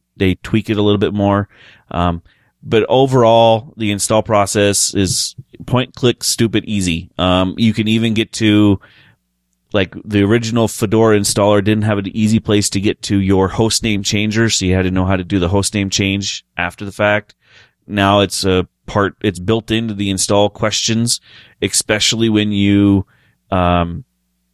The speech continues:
when you do the, uh, when you connect to a Wi-Fi or network adapter,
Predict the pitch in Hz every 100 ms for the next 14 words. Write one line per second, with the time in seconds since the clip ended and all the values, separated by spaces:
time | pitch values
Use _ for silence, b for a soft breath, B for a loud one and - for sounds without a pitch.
0 | _ _ _ _ _ - 95 90 92 92
1 | 92 98 95 92 95 90 87 85 87 _
2 | _ _ _ _ _ _ _ - _ _
3 | - - - - - 117 107 - 117 -
4 | 120 95 95 104 - 101 104 95 98 -
5 | 101 - 107 101 98 117 110